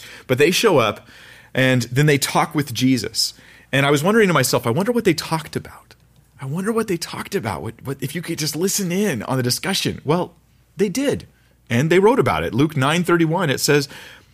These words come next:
"Who appeared in glory, ap-, appearing in glory, were speaking of his departure,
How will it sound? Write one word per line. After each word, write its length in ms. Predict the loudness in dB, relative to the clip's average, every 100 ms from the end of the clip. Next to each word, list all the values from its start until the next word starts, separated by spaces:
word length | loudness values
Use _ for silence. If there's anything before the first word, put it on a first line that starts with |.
| _ _ 2
"Who 160 | 4
appeared 340 | 4 2 2 4
in 220 | 2 0
glory, 580 | 0 0 2 2 -2 -6
ap-, 260 | -6 -4 -2
appearing 400 | 0 2 4 4
in 100 | 2
glory, 300 | 2 2 2
were 160 | 0
speaking 520 | 0 0 -2 -2 -2
of 340 | 0 -2 -2 -2
his 180 | -2 -2
departure, 880 | -6 -6 -4 -4 -2 -4 -4 -6